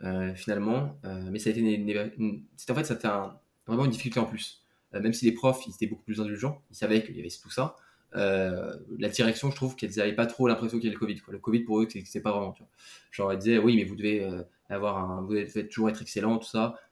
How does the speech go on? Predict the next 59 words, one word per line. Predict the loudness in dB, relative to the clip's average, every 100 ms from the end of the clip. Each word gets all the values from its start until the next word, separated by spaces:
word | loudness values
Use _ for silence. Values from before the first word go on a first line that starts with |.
| _
Bon, | -4 -4
les | 0
profs, | -2 -2
ils |
étaient | -8 -8
un |
peu | -10
plus, | -12 -10 -8
euh, | -8 -10 -18 -20 _ _ -14
incompréhensifs, | -12 -12 -8 -6 -4 -4
on | -2
va |
dire. | -2 -4 -6 _ _ _ _ -8
Mais |
ça | -6
a | -2
pas | 0
été | 2
facile, | 2 2 0
ça | -2
a |
été | -2
une | -4
difficulté | -6 -4 0
en | 0
plus, | 0 -4 -4 -8
surtout | -8 -8
que, | -4
bah, | -4 -6
d-, | -10 -14 -2 0
déjà, | 4 4 6
les | 4 4
cours, | 0 -2
c'était, | -6 -4 -4 -6 _ _ _ -8
voilà, | -6
la | -6
physique, | -4 -2 -2 -2
euh, | -4 -2 -2
n'en | 0 2
parlons | 2 2
pas, | 0
c'était | 0 -4 -6
juste | -4 0
une | 2
horreur. | 4 2 -4 -10 -2
<laughs> | 4 8
Il | 8
y |
avait | 6
les | 4
maths | 4 2
aussi, | -2
il | -2
y |
avait | 0
plein | 0
de | 2
choses, | 2
mais | 0 -2